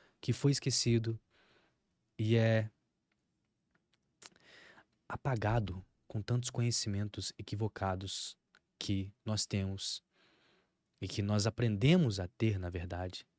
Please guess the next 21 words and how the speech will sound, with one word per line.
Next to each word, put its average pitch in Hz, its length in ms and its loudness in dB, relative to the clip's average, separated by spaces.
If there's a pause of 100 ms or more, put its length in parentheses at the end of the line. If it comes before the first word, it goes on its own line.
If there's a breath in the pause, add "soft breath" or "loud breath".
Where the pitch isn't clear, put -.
(140)
através 90 460 -2
do 90 80 -6
nosso 90 400 -6
sistema - 380 -8
escolar, 120 580 -4 (460 soft breath)
através 90 680 -4 (380 loud breath)
dos 92 100 -6
jornais, 107 680 -2 (260 loud breath)
através 104 800 -2 (840)
dessa 98 720 -4 (1600 soft breath)
gama 123 400 2
de 107 120 0
informações, 104 920 -4
enxurrada 98 640 -4
de 92 160 -8
conhecimentos, 95 840 -4
de 90 60 -8
informações 92 640 -8
que - 140 -12
nós 104 240 -6
somos 104 640 -6